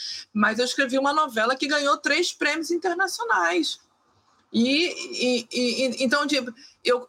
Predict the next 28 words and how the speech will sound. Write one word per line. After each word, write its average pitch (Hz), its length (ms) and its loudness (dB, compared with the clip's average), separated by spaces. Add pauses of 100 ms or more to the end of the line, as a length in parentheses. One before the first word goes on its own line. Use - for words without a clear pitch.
a 240 80 4
minha 285 160 0
primeira 339 400 2
masterclass 320 580 0
de 262 100 0
roteiro 254 400 2
eu 240 40 2
fiz 262 200 -4
em 262 60 -4
dois 254 200 2
mil 311 180 2
e 349 40 2
dezesseis, 285 500 0
em 330 60 -2
dois 330 180 0
mil 330 140 0
e 370 40 0
dezoito 320 400 2
eu 381 80 0
tava 202 280 2
contratada, 233 840 0
em 202 120 -2
menos 302 320 2
de 370 80 0
um 359 80 0
ano 359 140 2
e 381 60 0
meio. 262 520 -2